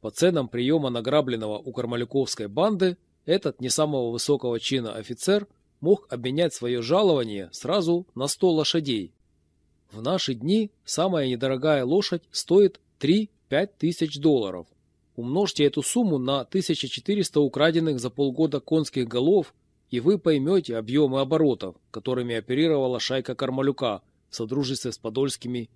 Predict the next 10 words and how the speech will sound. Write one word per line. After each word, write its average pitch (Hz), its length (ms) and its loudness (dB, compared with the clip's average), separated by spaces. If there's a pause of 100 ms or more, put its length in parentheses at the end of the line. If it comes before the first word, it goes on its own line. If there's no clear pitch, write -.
(120)
евреями-корчмарями. 123 1300 -4 (680)
В - 60 -12
современных 135 600 0
деньгах 143 480 0
через 135 260 -2
руки 160 240 4
Устима 131 480 0
Яковлевича 160 760 0 (340)
проходили 160 560 2
миллионы. 165 800 8